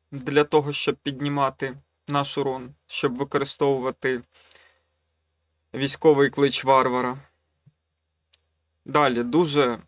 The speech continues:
важливі для цього білду також черевики унікальні,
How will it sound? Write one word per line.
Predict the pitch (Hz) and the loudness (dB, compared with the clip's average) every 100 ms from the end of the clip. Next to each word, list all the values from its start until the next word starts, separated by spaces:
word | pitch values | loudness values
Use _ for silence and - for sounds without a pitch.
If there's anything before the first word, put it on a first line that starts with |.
| _ _ _ - | _ _ _ -6
важливі | 131 139 147 156 123 | -4 -2 2 2 0
для | 104 120 | -4 -6
цього | 117 147 131 | -4 -4 -2
білду | 127 123 127 113 113 | -4 -6 -6 -6 -6
також | - 131 - 113 - - _ _ _ _ _ _ _ _ _ _ _ _ _ - - _ _ - | 0 0 0 -8 -8 -14 _ _ _ _ _ _ _ _ _ _ _ _ _ -18 -18 _ _ -6
черевики | - 139 131 143 180 - 120 147 - | 0 2 2 0 -2 -6 -10 -10 -14
унікальні, | 135 131 - 131 117 110 160 | -12 -10 -2 -2 -2 -8 -18